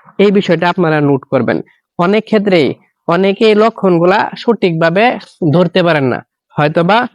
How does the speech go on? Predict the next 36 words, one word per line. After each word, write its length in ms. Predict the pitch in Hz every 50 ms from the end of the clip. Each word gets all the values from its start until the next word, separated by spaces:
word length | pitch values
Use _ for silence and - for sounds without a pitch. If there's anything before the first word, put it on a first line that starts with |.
| _ _ _ _ -
গরুকে 380 | 160 175 202 208 214 175 - 175
এত 160 | 180 - - 190
বেশি 280 | 175 170 160 - - 196 214 214
গরুর 280 | 175 190 196 202 190 165
কাছ 180 | - 151 151 143 - _
থেকে 220 | - 165 165 180
দেখেন 320 | 170 175 190 185 - 165 147 143
না, 100 | 147 170 214 - _ _ _
কিংবা 240 | _ 151 147 151 160
গরুকে 360 | 165 170 190 202 190 170 165 147
সময় 360 | - - 170 170 180 185 185
দেন 180 | 160 151 139 139 139
না, 80 | 151 190 247 - - - _ _
কিংবা 300 | - - 233 226 202 170 147
কিছু 260 | - - 165 - 202 175
কিছু 200 | 196 202 - 220 190
ক্ষেত্রে 340 | - 208 202 - 226 233 262 294 - - _ _ _
অজ্ঞাত 360 | 202 196 180 185 208 208 190 185
গরু 180 | 190 208 202 202
আছে 300 | 202 185 - - 151 165 208 233 - - _ _ _
যেগুলা 440 | 151 170 214 202 170 165 160 160 160
দেখে 320 | 165 175 185 175 - 185 202 233 233 - _ _ _ _ _
বোঝা 280 | - 160 208 220 196 165
যায় 160 | 139 135 123 113
না। 60 | 104 131
সেই 220 | - - 202 214
ক্ষেত্রে 280 | 208 - 175 170 180 175
আপনারা 320 | 175 175 - 175 156 147 143
কি 140 | 139 - 147
করবেন? 340 | 135 135 127 117 - - - - - _ _ _ _ _ _
সেই 340 | - - - - 226 247 247
ক্ষেত্রে 360 | 226 - 202 175 165 160 151 - - - - _ _
তিন 160 | - 226 208 202 202
মাস 180 | 202 208 208 196 - -
পার 180 | - 220 226 220
হইলেই 360 | 208 196 180 175 180 202 220